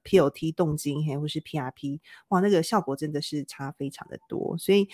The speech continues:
嗯，我觉得在预防这部分其实有很多很好玩的，也，也很，就是很，很有效的这些武器，但是就要看就是每个人适合的状况其实不太一样哦。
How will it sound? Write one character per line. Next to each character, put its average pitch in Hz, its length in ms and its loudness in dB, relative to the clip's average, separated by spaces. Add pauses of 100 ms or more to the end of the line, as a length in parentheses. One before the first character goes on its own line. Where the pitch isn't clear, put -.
(280)
嗯， 180 260 2
我 180 100 8
觉 262 140 6
得 277 160 6
在 269 220 4
预 277 160 6
防 143 120 4
这 185 140 4
部 180 100 2
分 185 140 4
其 226 100 2
实 240 140 2
有 214 100 8
很 143 280 0
多 180 280 6
很 180 160 0
好 208 140 4
玩 131 260 0
的， 139 220 0
也， 147 300 -2
也 - 180 -12
很， - 160 -12
就 180 100 -2
是 170 200 2
很， 135 200 0 (640)
很 202 160 6
有 233 140 8
效 208 160 4
的 185 80 6
这 180 80 4
些 185 140 4
武 147 180 -4
器， - 400 -6
但 180 160 0
是 175 140 -2
就 180 100 0
要 165 140 6
看 151 580 -2
就 151 140 -4
是 151 180 -6
每 156 160 0
个 175 140 4
人 151 180 4
适 180 240 0
合 135 140 -4
的 127 100 -6
状 143 180 -2
况 127 220 -8
其 - 140 -14
实 - 180 -14
不 - 100 -20
太 - 300 -12
一 - 120 -20
样 - 220 -12 (120)
哦。 180 100 -8